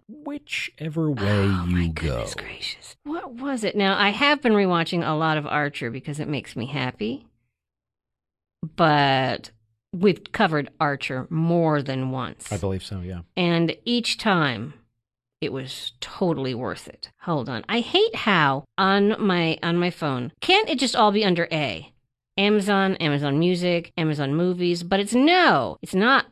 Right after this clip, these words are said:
Speaker 2: all like that.
Speaker 1: It seems like you'd want it branded that way.
Speaker 2: The same thing is, why does Publix have to have three different apps? It makes no sense.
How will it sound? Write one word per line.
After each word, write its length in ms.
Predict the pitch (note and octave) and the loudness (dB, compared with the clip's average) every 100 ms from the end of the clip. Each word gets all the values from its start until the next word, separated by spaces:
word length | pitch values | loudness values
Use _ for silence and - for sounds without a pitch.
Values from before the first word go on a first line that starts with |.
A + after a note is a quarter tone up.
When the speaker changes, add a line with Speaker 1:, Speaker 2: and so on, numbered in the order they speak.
| A3+ | 2
Speaker 2:
all 280 | F#3+ E3 | 4 4
like 320 | E3 B3 A#3+ - | 2 -2 -2 -8
that. 300 | C3 F#2 - | -8 -8 -8
Speaker 1:
It 100 | - | -8
seems 300 | - C#3 A2 | 0 2 4
like 160 | A#2+ A2+ | 0 2
you'd 120 | G#2+ | 0
want 280 | F#2+ G#2 G2+ | 2 2 0
it 160 | - | -2
branded 580 | G2 F#2+ F#2+ G2 G#2 F2+ - - | -4 -2 0 0 -2 -2 -14 -4
that 240 | G2+ G#2 | -2 0
way. 300 | A2 G#2+ G#2+ - _ _ _ _ _ _ _ - | 0 0 -2 -6 _ _ _ _ _ _ _ -8
Speaker 2:
The 180 | G3 A3 | -2 -2
same 340 | - B3+ B3 | 0 2 2
thing 260 | A#3 B3+ A#3+ | 2 2 4
is, 180 | G#3+ F#3+ | 2 -2
why 1080 | D3+ D3+ C#3+ D3 D3+ D#3+ G3 A3 A#3 A#3+ - F#3 | -2 2 4 4 4 2 2 0 -2 -4 -8 -6
does 300 | G3 G3 F#3+ | -2 -2 -4
Publix 540 | - A3+ C#4 - - | -6 -6 -6 -12 -8
have 180 | F3 D#3+ | -8 -6
to 100 | F3+ | -6
have 260 | F3 F3+ F#3+ | -4 -4 -6
three 760 | - - D3 - A#2 C#3 E3+ | -16 -8 -8 -6 -6 -2 0
different 380 | G3 G#3+ B3+ C4 | 0 0 0 0
apps? 580 | D4 G#4 - - - - _ - | 0 -2 -6 -10 -12 -12 _ -10
It 140 | C3 | -6
makes 480 | D3 C3+ B2 - - C#3+ | -4 -4 -6 -10 -12 -6
no 480 | B2+ C3 D#3 C#4+ | -4 -2 0 2
sense. 720 | D#4 - C#3+ C3+ - - - | 2 2 0 0 -4 -12 -16